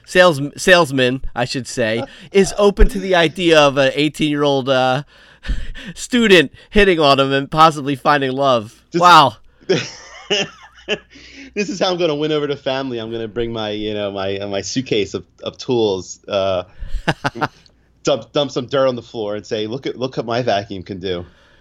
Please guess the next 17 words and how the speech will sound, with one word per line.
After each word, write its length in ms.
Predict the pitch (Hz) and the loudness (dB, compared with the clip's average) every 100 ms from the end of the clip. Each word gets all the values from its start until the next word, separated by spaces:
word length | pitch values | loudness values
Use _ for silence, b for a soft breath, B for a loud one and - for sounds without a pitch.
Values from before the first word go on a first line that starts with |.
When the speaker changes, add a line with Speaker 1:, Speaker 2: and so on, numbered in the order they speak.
| b b | b b
Speaker 2:
Would 240 | 120 117 113 | -10 -8 -4
Speaker 1:
This 200 | 151 156 | -4 -2
is 100 | 151 | 2
how 80 | 147 | 4
you're 120 | 139 | 4
gonna 160 | 131 131 | 2 0
convince 340 | 147 131 131 | 0 -2 0
her 100 | 131 | -2
dad 280 | - 123 123 | 0 2 2
that 60 | 113 | 0
you're 100 | 117 | -4
not 180 | 117 | -2
a 40 | 113 | -4
complete 400 | 120 - 123 123 | -6 -4 -4 -4
creep? 300 | - 143 139 - - - | -2 -2 2 0 0 0
Speaker 2:
Yeah. 140 | 185 - | 0 0
Uh, 320 | 170 156 151 | 0 0 -2